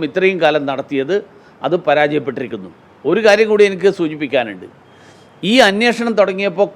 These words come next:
കോൺഗ്രസ് എടുത്ത സമീപനം, ആ കോൺഗ്രസ് എടുത്ത സമീപനം സി പി എമ്മിനെ സഹായിക്കുന്ന സമീപനമാണ്. അതുകൊണ്ടാണ് കുഴൽനാടൻ ഈ കേസുമായിട്ട് വിജിലൻസ് കോടതിയിൽ പോയത്. കേരള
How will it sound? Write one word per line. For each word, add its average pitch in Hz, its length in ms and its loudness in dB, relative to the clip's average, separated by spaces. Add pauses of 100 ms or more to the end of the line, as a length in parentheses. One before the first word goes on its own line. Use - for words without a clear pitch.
കോൺഗ്രസ് 208 540 0
എടുത്ത 185 200 0 (140)
സമീപനം, 156 480 -2 (920)
ആ 202 40 2 (180)
കോൺഗ്രസ് 226 500 2
എടുത്ത 196 220 -2 (140)
സമീപനം 180 520 0 (540)
സി 170 180 -4
പി 196 140 -2
എമ്മിനെ 175 320 -2
സഹായിക്കുന്ന 147 500 -2
സമീപനമാണ്. 110 600 -8 (640)
അതുകൊണ്ടാണ് 214 560 6 (840)
കുഴൽനാടൻ 226 640 4 (880)
ഈ - 20 -2 (200)
കേസുമായിട്ട് 202 600 4 (120)
വിജിലൻസ് 220 480 2
കോടതിയിൽ 180 420 4
പോയത്. 123 260 -2 (140)
കേരള 208 300 6